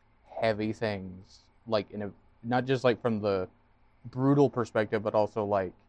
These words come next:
it does actually address a lot of its, like, more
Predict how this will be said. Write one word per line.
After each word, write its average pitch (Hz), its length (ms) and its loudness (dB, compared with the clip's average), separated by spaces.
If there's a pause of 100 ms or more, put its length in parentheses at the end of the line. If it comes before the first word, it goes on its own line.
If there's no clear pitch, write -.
(720)
it 117 220 0
does 123 320 6
actually 110 520 0
address 101 760 -2 (600)
a 107 60 6
lot 92 500 0
of 90 200 -6 (240)
its, - 420 -20 (260)
like, 80 260 -10 (1600)
more 104 640 -2